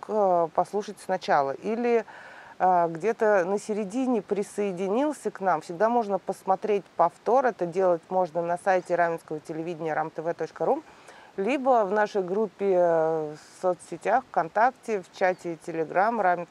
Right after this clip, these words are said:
Т В. Ищите, пожалуйста, всегда найдёте, всегда посмотрите, мы вам расскажем. Вообще очень приятно, когда вы смотрите и оставляете ваши сердечки. Мы очень радуемся,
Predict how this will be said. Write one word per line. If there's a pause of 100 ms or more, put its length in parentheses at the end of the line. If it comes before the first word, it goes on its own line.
Т
В.
Ищите,
пожалуйста,
всегда
найдёте,
всегда (800)
посмотрите,
мы
вам
расскажем.
Вообще
очень
приятно,
когда
вы
смотрите (380)
и
оставляете
ваши (460)
сердечки.
Мы
очень
радуемся,